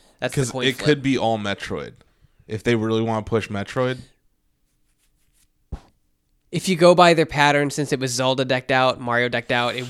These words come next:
Speaker 1: would make sense to do Metroid decked out.
Speaker 2: Right?
Speaker 1: So it's either Metroid or Smash.
Speaker 2: And then what they could do with Smash,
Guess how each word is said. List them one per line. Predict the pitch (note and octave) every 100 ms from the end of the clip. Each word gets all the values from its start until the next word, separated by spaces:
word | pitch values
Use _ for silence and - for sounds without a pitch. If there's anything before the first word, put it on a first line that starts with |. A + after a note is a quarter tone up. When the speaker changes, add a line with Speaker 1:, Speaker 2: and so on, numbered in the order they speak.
| A#2+
Speaker 1:
would | C3
make | B2+ B2
sense | - B2
to | B2
do | A2
Metroid | G#2+ - - F#2+
decked | -
out. | D2+ C2
Speaker 2:
Right? | G#2 G#2 C3 - _ _ _ _
Speaker 1:
So | - D3
it's | D3+
either | C#3+
Metroid | C#3 C#3+ D3+ C3+
or |
Smash. | A#2+ A2 F#2+ -
Speaker 2:
And | C#3 C#3+
then | C3 D#3
what | D3 C#3
they | C3
could | A#2+ A#2+ G#2
do | G#2+ D#3
with | D3+ G#2
Smash, | - G#2 A#2+ G#2 E2+ G2 -